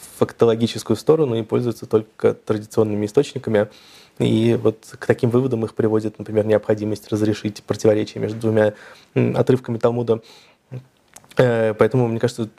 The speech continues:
довольно забавным, что один из главных, м, как бы, пропонентов этого подхода, как ни в чем не бывало, ссылается на, м, письмо Рамбана,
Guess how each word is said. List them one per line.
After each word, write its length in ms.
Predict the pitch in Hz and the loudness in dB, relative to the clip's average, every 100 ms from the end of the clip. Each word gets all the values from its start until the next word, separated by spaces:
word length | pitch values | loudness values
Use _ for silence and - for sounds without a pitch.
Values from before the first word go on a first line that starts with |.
| _ | _
довольно 240 | 117 113 120 | 0 2 2
забавным, 420 | 117 117 120 113 | 2 2 0 -8
что 220 | - 107 | -6 -2
один 260 | 110 110 113 | -2 -4 -6
из 180 | 104 - | -10 -12
главных, 640 | 117 113 110 113 - _ _ _ | -2 2 2 0 -14 _ _ _
м, 260 | - 110 120 | -14 -14 -14
как 140 | - 110 | -12 -10
бы, 180 | 120 123 _ _ _ | -10 -12 _ _ _
пропонентов 580 | 117 113 113 110 110 - - | -2 2 2 2 -2 -8 -10
этого 180 | - 107 | -8 -2
подхода, 400 | 113 - 127 135 | -2 0 2 2
как 200 | - - | -2 -10
ни 40 | |
в 40 | - | -4
чем 140 | 120 | -2
не 60 | 117 | 0
бывало, 320 | 113 117 113 | 0 0 0
ссылается 540 | 113 - 113 110 - 117 | -2 0 2 2 -2 -6
на, 380 | 113 113 113 123 - - - - _ | -4 -4 -4 -10 -16 -20 -20 -20 _
м, 240 | 123 110 107 - | 0 0 -4 -6
письмо 380 | - 117 107 117 _ _ | 0 2 2 -2 _ _
Рамбана, 500 | 123 117 131 147 127 | 0 4 2 2 -4